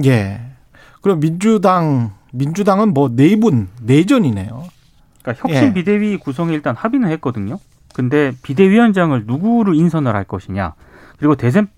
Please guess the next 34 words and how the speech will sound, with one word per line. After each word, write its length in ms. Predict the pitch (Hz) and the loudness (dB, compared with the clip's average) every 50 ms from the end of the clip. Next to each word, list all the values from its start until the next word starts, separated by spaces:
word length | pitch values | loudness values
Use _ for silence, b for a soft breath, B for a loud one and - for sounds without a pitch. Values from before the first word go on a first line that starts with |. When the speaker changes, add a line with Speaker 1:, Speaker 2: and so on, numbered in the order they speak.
| _ _ _ | _ _ _
Speaker 2:
대선 300 | - - 131 160 220 220 | -4 -2 0 0 0 -2
패배 240 | - - 185 180 190 | -2 -4 -6 -6 -6
평가 340 | - - 233 214 - 196 151 | -4 -4 -4 -2 0 -2 0
여부를 340 | 127 120 135 143 143 131 120 | 0 -2 -4 -4 -4 -4 -4
또 120 | - 117 | -4 -4
할 180 | - - 170 175 | -4 -4 -6 -2
것이냐, 500 | - 233 196 - 110 98 107 95 80 - _ | 0 0 0 0 -2 -2 -2 -4 -4 -6 _
아니면 440 | - 107 110 113 117 139 156 170 170 b b b b b b b b b b _ | -6 -4 -4 -2 0 0 0 -2 -2 b b b b b b b b b b _
전당대회 480 | - 151 180 214 233 233 208 202 170 | 0 2 4 4 4 2 2 0 0
규칙을 360 | 135 180 165 - - 147 147 | 0 -4 -8 -8 -6 -6 -4
또 120 | 135 123 107 | -4 -2 -4
어떻게 280 | 107 - - 175 170 | -4 -4 -4 -6 -4
설정을 360 | - 180 175 - 180 170 139 123 | -4 -6 -4 -2 -2 0 0 0
할 120 | 127 123 | 0 0
것이냐, 340 | - 139 127 - 120 110 101 | -2 -4 -4 -2 -2 -2 0
이걸 320 | 113 135 151 180 196 180 | 0 0 2 2 2 2
두고 400 | - 139 127 143 170 185 185 b b b b b b b b _ | 0 -2 0 0 0 0 0 b b b b b b b b _
계속 320 | - 160 175 - - _ | 0 2 2 2 0 _
충돌을 400 | - - 302 269 277 214 165 143 | -2 0 0 0 2 0 0 -2
하고 180 | 147 143 135 110 | -2 -4 -4 -6
있습니다. 460 | 98 - 107 95 95 90 92 87 b b b b b b b b - | -8 -8 -10 -10 -8 -8 -8 -10 b b b b b b b b -6
일단 220 | 170 202 185 170 | -2 -2 -2 -4
팔 240 | - - - 285 294 | -6 -6 -2 0 2
일 120 | 294 269 | 2 4
의원총회를 720 | 175 160 165 208 247 277 254 - - 269 262 262 240 220 175 | 4 4 4 6 4 4 2 0 0 0 0 2 2 0 0
민주당이 500 | 165 190 202 180 175 165 147 156 156 127 | 0 -2 -2 -2 -2 -2 -2 0 0 -2
열고요. 440 | 101 95 98 95 110 139 165 127 - | -2 -2 -4 -2 -2 -2 -2 -2 -4
비대위원회 800 | - - 139 131 185 185 196 175 170 165 170 170 165 185 180 | -4 -8 -4 0 2 2 2 2 0 0 0 0 0 -2 -2
인선 420 | - 180 247 285 294 269 269 247 180 | 0 0 2 2 2 4 2 2 2
작업에 340 | 151 131 135 143 135 135 - | 0 0 -2 -2 -4 -4 -4
돌입을 420 | - 147 151 175 180 151 135 120 | -2 -4 -4 -4 -4 -4 -4 -4
할 160 | 139 135 117 | -2 -4 -2
예정인데, 640 | 101 101 104 147 147 127 98 87 85 131 127 87 - b b b b b b b b b b b b b - | -4 -4 -2 -2 -2 -2 -4 -2 0 0 0 0 -2 b b b b b b b b b b b b b -10
비대위원장으로는 1200 | 156 160 220 262 240 220 233 233 226 214 196 196 175 170 170 151 135 123 143 165 180 170 156 | -2 2 2 4 4 4 4 4 2 2 2 2 2 4 2 4 4 4 4 4 2 2 -2